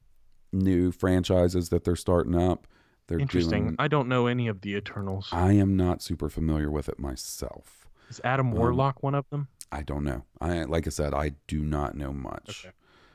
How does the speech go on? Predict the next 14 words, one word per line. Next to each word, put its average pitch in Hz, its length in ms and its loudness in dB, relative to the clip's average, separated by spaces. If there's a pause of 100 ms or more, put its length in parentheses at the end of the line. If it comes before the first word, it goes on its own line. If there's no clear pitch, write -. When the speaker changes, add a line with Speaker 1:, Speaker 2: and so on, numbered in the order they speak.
(160)
Speaker 1:
Um, 82 500 0
you 95 180 2
know, 71 380 -4
Speaker 2:
That 165 140 0
Speaker 1:
Guardians. 80 100 4 (100)
Speaker 2:
just - 40 -2
scares 156 340 4
me 170 160 0
because 131 380 0
the 120 160 -4
Inhumans 123 720 -2
did 110 200 -4
so 104 140 0
badly 98 600 -2